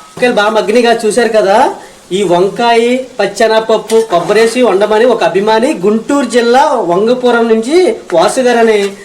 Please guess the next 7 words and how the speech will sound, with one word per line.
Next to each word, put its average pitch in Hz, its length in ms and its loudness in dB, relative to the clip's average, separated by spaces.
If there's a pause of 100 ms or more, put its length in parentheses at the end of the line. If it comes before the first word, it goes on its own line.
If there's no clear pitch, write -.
(160)
అభిమాని 233 380 0
కామెంట్ 226 380 0
పెట్టండి 226 340 0
మా 202 40 -2 (100)
బాబాయ్కి. 202 380 0 (520)
ఇలా 190 200 2
చేయండి 208 280 0